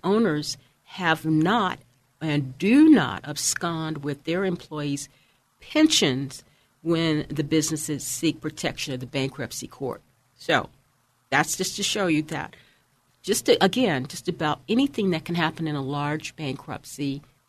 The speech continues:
is scaled down somewhat, uh, for a small business bankruptcy, and these are things that you need to consider, uh, when you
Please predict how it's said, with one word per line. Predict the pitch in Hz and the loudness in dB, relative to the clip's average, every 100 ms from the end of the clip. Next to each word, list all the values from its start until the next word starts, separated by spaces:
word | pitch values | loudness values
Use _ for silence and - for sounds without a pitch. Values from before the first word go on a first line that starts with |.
| - | -2
is | 170 151 | 0 2
scaled | - - - 180 170 180 185 | 2 0 2 4 6 4 2
down | 190 175 151 131 131 147 - _ - | 2 2 2 0 -2 -6 -14 _ -10
somewhat, | - 160 214 208 139 - - _ _ _ | 0 4 4 4 2 -2 -10 _ _ _
uh, | - 147 | -4 -2
for | 147 - 156 139 | -2 0 0 2
a | 151 | 0
small | 135 - 143 | 0 0 0
business | 143 151 156 160 | 0 -2 -2 -4
bankruptcy, | - 135 135 127 - - 135 - | -6 -10 -6 -6 -4 -2 -2 -4
and | 135 135 135 | -10 -10 -6
these | 151 156 156 151 | -4 -2 -2 -4
are | |
things | 135 - 135 135 - | -8 -6 -4 -4 -6
that | - 123 - | -6 -8 -8
you | 147 147 | -8 -4
need | 151 | -4
to | - | -6
consider, | - 127 - - 302 262 - - _ _ _ _ _ _ - | -16 -10 -6 -2 2 2 0 -8 _ _ _ _ _ _ -20
uh, | - - - 90 - | -20 -20 -16 -16 -14
when | 135 143 139 | -8 -2 0
you | 139 143 | 0 -2